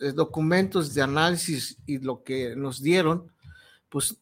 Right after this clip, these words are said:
es, es, este, muy, muy, este, extraño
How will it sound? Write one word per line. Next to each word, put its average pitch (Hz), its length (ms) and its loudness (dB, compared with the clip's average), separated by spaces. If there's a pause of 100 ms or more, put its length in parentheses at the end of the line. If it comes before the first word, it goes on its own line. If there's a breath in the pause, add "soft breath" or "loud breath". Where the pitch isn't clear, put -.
es, - 360 -2
es, 156 300 -2
este, 147 600 -2
muy, 175 540 6
muy, 180 400 2
este, - 420 -4
extraño 175 640 4